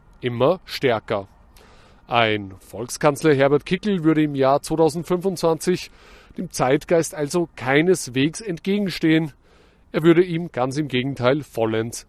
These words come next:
entsprechen. Blickt man also heute, fünfundzwanzig Jahre später, auf die Angelobung von Schwarz-Blau zurück, dann hat es sich dabei keineswegs um eine österreichische Anomalie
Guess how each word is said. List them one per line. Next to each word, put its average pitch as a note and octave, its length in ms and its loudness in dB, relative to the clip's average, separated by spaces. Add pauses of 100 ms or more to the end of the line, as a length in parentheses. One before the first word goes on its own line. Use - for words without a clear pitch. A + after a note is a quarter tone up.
entsprechen. B2 720 -6 (1300)
Blickt - 220 -6
man D#3 100 2
also D3 340 2
heute, D#3 440 2 (500)
fünfundzwanzig G3+ 680 -2
Jahre D3+ 300 0
später, C#3+ 580 -8
auf D3 160 -10
die - 200 -16
Angelobung F3+ 600 0
von F3 160 -8
Schwarz-Blau F3 640 -2
zurück, E3+ 540 0 (560)
dann - 180 -14
hat G#2+ 220 -8
es G#3 100 -4
sich A3+ 200 -4
dabei F3+ 340 2
keineswegs C#3+ 920 -2
um A#2+ 120 -6
eine A2 280 0 (480)
österreichische A#2 880 -4
Anomalie A#2+ 720 -2